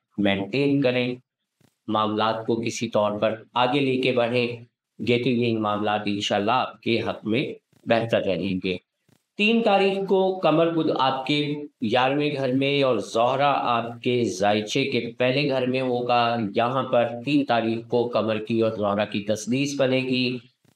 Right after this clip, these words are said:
दो सहबाब और दीगर साथी आपके लिए मावनत फराहम कर सकते हैं। यहाँ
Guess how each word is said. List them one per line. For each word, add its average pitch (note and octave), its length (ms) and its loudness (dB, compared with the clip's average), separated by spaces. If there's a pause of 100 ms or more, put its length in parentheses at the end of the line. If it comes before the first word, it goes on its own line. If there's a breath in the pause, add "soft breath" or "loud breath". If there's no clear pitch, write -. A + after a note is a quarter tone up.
(160)
दो D#3 260 2
सहबाब B2+ 800 0 (600)
और A#2 520 2
दीगर D3+ 340 2
साथी A#2+ 640 -2
आपके A2+ 340 0
लिए A2 320 0
मावनत G#2+ 600 0
फराहम A#2 420 -2
कर B2 120 0
सकते B2+ 380 -4
हैं। C3 280 0
यहाँ G#2+ 580 0